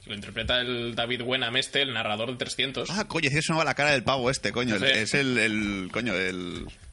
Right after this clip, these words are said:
Speaker 2: el tuerto de, de trescientos.
Speaker 1: Sí. Claro, y el, y el, y el fraile de Van
Speaker 2: Eh,
Speaker 1: Helsing.
Speaker 2: coño, cierto, sí.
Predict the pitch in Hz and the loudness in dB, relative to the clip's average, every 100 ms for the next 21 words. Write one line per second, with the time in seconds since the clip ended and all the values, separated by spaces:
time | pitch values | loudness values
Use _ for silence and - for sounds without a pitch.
0 | - - - 98 98 131 131 120 107 101 | -18 -16 -6 -4 2 2 2 2 2 2
1 | 101 95 101 - 120 87 - 117 98 107 | 0 -2 -4 -2 -2 -2 -2 -4 -4 -8
2 | - - - - - - - - - - | -14 -20 -20 -20 -20 -20 -18 -18 -20 -20
3 | - - - - - 123 127 139 139 123 | -20 -20 -20 -16 -6 -2 0 0 0 2
4 | 113 110 110 110 110 113 110 110 107 107 | 2 2 0 0 -4 -4 -4 -4 -6 -8
5 | 107 104 - 127 110 135 131 139 123 110 | -10 -12 -6 -4 -2 2 2 2 0 2
6 | 117 180 190 151 107 85 - 117 214 - | 2 4 2 2 0 -2 -2 0 0 -2
7 | - - - | -4 -6 -8